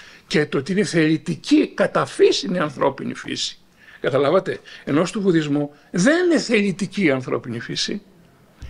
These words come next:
δεν υπάρχει καν το πρόσωπο, είναι άδειο πρόσωπο. Είναι ένα σύμπλεγμα τυχαίων σχέσεων που παρέρχονται και φεύγουν. Και εγώ δεν είμαι αληθινός και εσείς δεν είστε αληθινοί.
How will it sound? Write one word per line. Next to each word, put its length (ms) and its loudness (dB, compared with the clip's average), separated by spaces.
δεν 180 4
υπάρχει 420 0
καν 240 -2
το 100 -4
πρόσωπο, 540 -6
είναι 160 0
άδειο 300 -2
πρόσωπο. 520 -12
Είναι 140 0
ένα 280 2
σύμπλεγμα 580 2
τυχαίων 460 -2
σχέσεων 640 -2
που 140 -6
παρέρχονται 640 0
και 160 -6
φεύγουν. 520 -4
Και 120 -4
εγώ 260 -2
δεν 160 0
είμαι 140 -6
αληθινός 640 -2
και 100 -6
εσείς 220 0
δεν 140 0
είστε 220 -4
αληθινοί. 540 -12